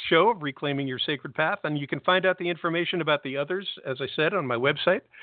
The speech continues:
w w w dot power and healing dot com. Um, you can also find out about the book, Reclaiming Your Sacred Path, uh, on that website, and a little bit about what I'm up to as in my healing practice here on Whidbey Island. And,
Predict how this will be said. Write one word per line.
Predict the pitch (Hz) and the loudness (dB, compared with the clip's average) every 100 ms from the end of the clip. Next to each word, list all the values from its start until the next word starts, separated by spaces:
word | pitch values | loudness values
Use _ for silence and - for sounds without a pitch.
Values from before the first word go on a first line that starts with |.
| - - - | -18 -2 2
w | 143 147 | 4 4
w | 135 143 135 | 4 2 2
w | 127 139 170 151 | 2 2 2 0
dot | 123 - | -2 2
power | 151 147 151 | 4 6 4
and | 156 123 | 2 -4
healing | 147 139 139 | -4 -4 -2
dot | 131 127 - | -2 -4 -2
com. | 160 131 127 180 _ - - - - | 0 0 -2 -10 _ -18 -16 -16 -2
Um, | 160 151 165 202 | 2 2 2 -2
you | 175 | -2
can | 185 | 0
also | 202 - 196 | -2 -2 -2
find | 202 190 | 0 4
out | 185 180 | 4 4
about | 165 165 | 0 -4
the | 160 | -6
book, | 147 196 - - _ | -4 -6 -6 -20 _
Reclaiming | 175 147 143 156 143 135 123 | -10 -8 -6 -4 -2 -2 -6
Your | 120 | -8
Sacred | - 127 123 | -6 -6 -8
Path, | 110 117 131 - - - - - _ | -2 -2 -2 -8 -18 -18 -18 -20 _
uh, | 131 113 117 | -2 -2 2
on | 131 135 | 2 4
that | 127 | 4
website, | 139 127 123 139 175 - | 2 0 2 4 4 4
and | 139 139 143 135 | 4 4 4 0
a | 139 | 0
little | 143 147 | 2 4
bit | 147 | 2
about | 135 143 147 | 2 2 2
what | 143 | 4
I'm | 135 135 127 - | 4 2 -4 -6
up | 131 - | -6 -2
to | 151 185 | 0 2
as | 139 131 123 110 | 2 0 -2 -6
in | 151 131 | -6 0
my | 127 123 | 0 2
healing | 151 147 147 | 2 2 0
practice | - 143 - 143 - | 2 2 2 -6 -6
here | 143 143 | -4 -2
on | 139 | -2
Whidbey | 143 127 131 | -4 0 2
Island. | 135 143 170 | 2 0 -2
And, | 143 123 | -2 -4